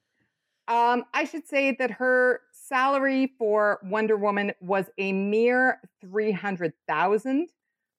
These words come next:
Uh, so, you know, she wasn't making, uh,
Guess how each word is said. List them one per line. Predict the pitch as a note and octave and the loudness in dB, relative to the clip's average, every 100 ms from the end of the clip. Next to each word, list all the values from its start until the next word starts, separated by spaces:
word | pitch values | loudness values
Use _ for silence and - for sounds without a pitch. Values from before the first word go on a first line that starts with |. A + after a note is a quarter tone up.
| - | -2
Uh, | G3 F#3 F#3 F3+ - - | 0 2 2 0 -8 -6
so, | G#3+ F#3+ F#3 F3+ F#3 - | 0 2 2 2 -2 -4
you | G3+ | -2
know, | F3+ | 0
she | - - | -2 -2
wasn't | A#3+ B3 A#3+ | -2 -2 -4
making, | G#3 G#3 G3 G3+ F#3 F3+ F3+ | -2 -2 -2 -4 -2 -2 0
uh, | E3+ E3 E3 | 2 4 2